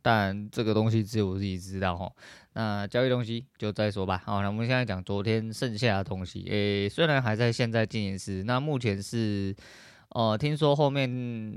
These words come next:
Toys 在直播讲的时候，胖子有打电话过去，打电话过去之后，两个人，哦，交谈了一番之后呢，平息怒火，那，诶，就说他可以直接联络馆长啦，吼，那就是两边都冷静一下。那据说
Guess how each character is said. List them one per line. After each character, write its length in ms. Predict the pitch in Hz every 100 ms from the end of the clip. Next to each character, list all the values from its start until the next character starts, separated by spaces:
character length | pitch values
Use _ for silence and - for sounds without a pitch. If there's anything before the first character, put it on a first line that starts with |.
| -
Toys 340 | - 139 107 104
在 180 | 113 110
直 220 | 101 98
播 220 | 107 110
讲 280 | - 95 90
的 160 | 95
时 60 | 95
候， 160 | 104 107
胖 300 | 131 113 98
子 80 |
有 120 | 98 98
打 240 | 98 85
电 120 | 98
话 120 | 110
过 240 | 110 113 98
去， 160 | 113
打 140 | 98 101
电 100 | 160
话 80 | 190
过 160 | 196
去 60 | 175
之 160 | 170
后， 140 | 175 147
两 120 | 104
个 120 | 101
人， 200 | 101 101
哦， 200 | 101 95 92
交 220 | 135 135
谈 180 | 117 101
了 140 | 107
一 140 | 117
番 260 | 110 110 107
之 180 | 98 101
后 200 | 104 95
呢， 120 | 95
平 240 | 113 131
息 300 | 147 131 120
怒 260 | 139 143 104
火， 340 | 104 95 92 110
那， 320 | 110 98 104 - - - -
诶， 420 | 104 107 101 104
就 140 | 123
说 320 | 120 117 117 117
他 260 | 123 117
可 140 | - 113
以 100 | 98
直 180 | 104
接 200 | 101 110
联 100 | 110
络 160 | 104 113
馆 260 | 98 92 98
长 220 | 101 -
啦， 120 | - -
吼， 160 | 98 90
那 220 | 95 95
就 120 | 98
是 200 | 92 101
两 200 | 92 90
边 200 | 104 110
都 140 | 120 117
冷 200 | 104 95
静 180 | 107
一 60 | 95
下。 220 | 107 95
那 160 | 110 131
据 200 | 143 131
说 560 | 135 131 135 135 139